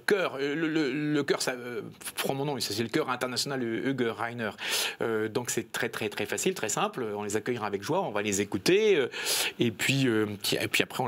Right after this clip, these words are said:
les amène dans l'aventure. D'autant plus qu'on double l'effectif parce qu'on va aller à Venise, euh, euh, faire, euh, le Stabat Mater de Rossini, chanter le, le Stabat Mater de Rossini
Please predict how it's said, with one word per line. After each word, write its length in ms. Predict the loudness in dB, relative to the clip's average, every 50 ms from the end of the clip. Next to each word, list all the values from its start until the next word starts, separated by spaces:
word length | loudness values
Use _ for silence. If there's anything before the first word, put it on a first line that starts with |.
| 2
les 140 | 2 4 4 4
amène 100 | 2 0
dans 80 | 0
l'aventure. 320 | 0 0 2 4 4 4 4
D'autant 200 | 4 2 2 4
plus 180 | 4 4 4
qu'on 380 | 4 2 0 -2 -2 0 2 4
double 260 | 6 6 6 6 4
l'effectif 600 | 4 4 4 4 2 4 4 4 4 4 4 0 -2 -4 -4 -4 -2 2
parce 160 | 2 2 4
qu'on 280 | 6 4 4 6 4 4
va 100 | 4 4
aller 160 | 4 4 4
à 100 | 4 4 6
Venise, 540 | 6 6 6 6 6 6 6 4 2 2 2
euh, 120 | 0 0 -2 -2
euh, 480 | 0 2 2 2 2 2 2 2 2 2 2 2 0 0 2
faire, 240 | 2 2 2 4 4
euh, 180 | 2 4 4 4
le 120 | 4 4
Stabat 240 | 2 2 2 2 0 0
Mater 180 | 2 2 2
de 60 | 2 2
Rossini, 520 | 2 2 2 2 0 0 0 2 2 2
chanter 240 | 2 0 0 0 0
le, 300 | 0 2 2 2 2 2
le 100 | 2 2
Stabat 180 | 2 2 0 0 0
Mater 140 | 0 0 0
de 80 | 2
Rossini 340 | 2 2 2 4 4 2 2